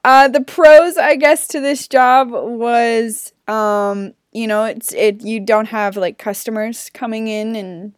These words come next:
bother, bu-, bother, bothering you. <laughs> You know, you get to work, I guess, like, <sighs> I don't wanna say at your own pace, but, like, you know, you get to do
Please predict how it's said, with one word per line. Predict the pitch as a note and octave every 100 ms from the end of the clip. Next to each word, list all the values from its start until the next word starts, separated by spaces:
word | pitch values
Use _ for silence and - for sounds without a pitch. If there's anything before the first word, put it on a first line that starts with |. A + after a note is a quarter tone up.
| _
bother, | G3+ G3+ G#3+ G#3
bu-, | G#3 F#3 F3+ D3+ -
bother, | F3+ G3+ G3 G#3 G#3
bothering | G3 G3 G3 G#3+ A3+ A3+ A#3
you. | A#3+ B3 C#4 _ - - _ _ -
<laughs> | D4+ - D#4+ B3+ B3+ - _ _ _ _ _
You | A#3
know, | G#3+
you | G3+ G#3+
get | G#3+
to | G#3+
work, | G#3+ G3 G3 G3 - - - _ _ _ _ _ _ _ -
I | - D4+
guess, | D#5 - -
like, | - D#4+ B3+
<sighs> | G3+
I | A#3 A3+ G#3+ B3
don't | A#3+
wanna | D#4+
say | D#4 G#3+
at | G3+
your | -
own | F#3+
pace, | F#3 G3 F#3 F#3
but, | - G3+
like, | F#3 F3+
you | G#3
know, | F#3
you | F#3 F3
get | G3
to | - F#3
do | F#3 F3+ F3 F3+